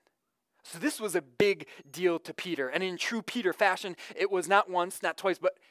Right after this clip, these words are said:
it was three times that God had to say, "No, eat this. It is okay to eat this food." Because what God was commanding Peter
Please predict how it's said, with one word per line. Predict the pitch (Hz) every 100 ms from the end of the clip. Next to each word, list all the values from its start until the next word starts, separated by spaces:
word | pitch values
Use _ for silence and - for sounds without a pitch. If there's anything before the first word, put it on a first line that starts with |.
| _
it | - 220
was | 185 - -
three | - 240 240 233
times | - 214 180 135 123 123 - - -
that | 180 147
God | 180 180
had | 180 170
to | 165
say, | 180 156 - 190
"No, | 196 156 _ _ _ -
eat | 240 240 -
this. | 160 123 -
It | 208 196
is | 190 - -
okay | 208 196 - 226 220 196 - - -
to | - 196
eat | 185 -
this | 160 -
food." | - 269 170 - _ _ _ _
Because | 190 185 180
what | 143 254 -
God | 156 175 208
was | 180 160
commanding | - 143 165 165 135
Peter | - 175 143 113